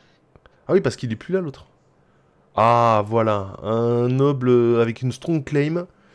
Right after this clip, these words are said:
Voilà. Plus de personnalité. Non, pas Joao, il s'appelle pas Joao, c'est un Portugais.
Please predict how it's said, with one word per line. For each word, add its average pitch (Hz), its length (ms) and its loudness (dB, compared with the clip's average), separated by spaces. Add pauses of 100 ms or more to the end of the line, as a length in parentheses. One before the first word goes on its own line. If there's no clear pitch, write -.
(440)
Voilà. 120 300 -2 (520)
Plus 143 80 -10
de 135 60 -10
personnalité. 135 440 -2
Non, 92 140 -6
pas 110 160 -4
Joao, 117 260 0
il 98 60 -4
s'appelle 90 260 -10
pas 107 140 -6
Joao, 127 320 0
c'est - 140 -6
un 107 40 -4
Portugais. 131 520 -6